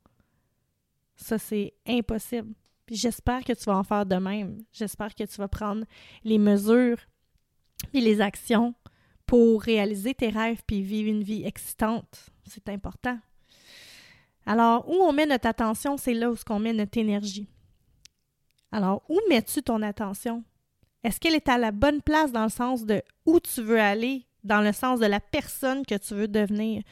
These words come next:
où tu donnes toute ton énergie à la personne qui te trigger, qui t'a fait un coup il y a dix ans,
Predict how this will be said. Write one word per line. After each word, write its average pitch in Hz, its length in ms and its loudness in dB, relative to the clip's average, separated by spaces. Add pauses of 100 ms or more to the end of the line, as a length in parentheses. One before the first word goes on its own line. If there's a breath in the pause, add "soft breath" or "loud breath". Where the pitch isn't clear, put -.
(500 soft breath)
où 262 160 6
tu 240 220 -2
donnes 226 240 4 (140)
toute - 180 -4
ton 240 180 2
énergie 240 400 0
à 285 60 2
la 220 140 0
personne 254 320 -2
qui - 100 -14
te 226 140 -6
trigger, 220 540 -4 (520)
qui - 140 -18
t'a 196 140 -2
fait - 200 -2
un 214 120 6
coup - 260 2
il 240 60 6
y 220 40 6
a 190 60 2
dix 196 180 -6
ans, 220 220 0